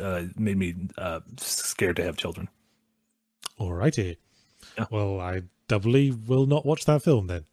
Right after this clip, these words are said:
Speaker 1: Oh, yeah. Oh, oh my God. Do not watch that movie if you have kids.
Speaker 2: Uh, <laughs> Clover and Aeneas.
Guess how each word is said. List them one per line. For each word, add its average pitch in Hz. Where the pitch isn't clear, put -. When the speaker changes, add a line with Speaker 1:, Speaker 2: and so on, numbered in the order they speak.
Speaker 1:
Oh, 123
yeah. 113
Oh, 120
oh 135
my 117
God. 127
Do 123
not 156
watch 156
that 156
movie 156
if 120
you 143
have 143
kids. 110
Speaker 2:
Uh, 123
<laughs> -
Clover 151
and 135
Aeneas. 127